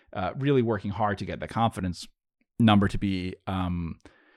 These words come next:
based on a model that's trying to give you all the possible outcomes that seem reasonable. Um, people should not have such high confidence in most,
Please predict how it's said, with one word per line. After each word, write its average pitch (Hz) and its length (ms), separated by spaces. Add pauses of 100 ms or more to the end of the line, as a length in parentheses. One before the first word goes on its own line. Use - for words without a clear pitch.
(160)
based - 220
on 110 80
a 104 40
model 104 360
that's 98 220
trying - 240
to 101 80
give 104 120
you 104 80
all 104 220
the 104 60
possible 90 480
outcomes 78 600
that 80 140
seem 85 240
reasonable. 80 560 (240)
Um, 113 380 (560)
people 165 240
should 131 160
not 123 240
have 110 180
such - 180
high 101 200
confidence 92 560
in 87 80
most, 87 480